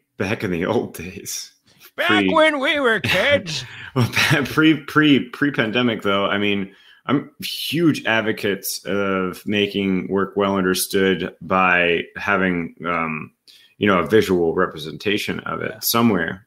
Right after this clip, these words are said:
Speaker 1: right? Um, and now, uh, not a sprint burn down chart. That's not what I mean by that. Those are stupid.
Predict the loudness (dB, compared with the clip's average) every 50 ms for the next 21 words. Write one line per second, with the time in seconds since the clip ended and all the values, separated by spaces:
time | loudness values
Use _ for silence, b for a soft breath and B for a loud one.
0 | _ -4 -2 0 0 0 -2 -2 -2 -2 -2 -2 -2 -4 -8 _ -2 0 0 0
1 | 0 0 2 2 4 2 2 0 0 0 0 0 0 -2 -2 -2 0 2 4 4
2 | 4 2 2 0 -2 -4 -6 -6 -6 -6 -4 -2 -2 -2 -2 -2 -4 -6 -6 -6
3 | -8 -8 -6 -6 -8 -8 -6 -6 -6 -6 -4 -6 -6 -6 -6 -8 -8 -6 -6 -6
4 | -6 -6 -8 -6 -4 -2 -2 -2 -2 -4 -6 -8 -10 -8 -10 -8 -8 -8 -10 -10
5 | -10 -10 -10 -4 -2 0 0 0 0 -4 -6 -6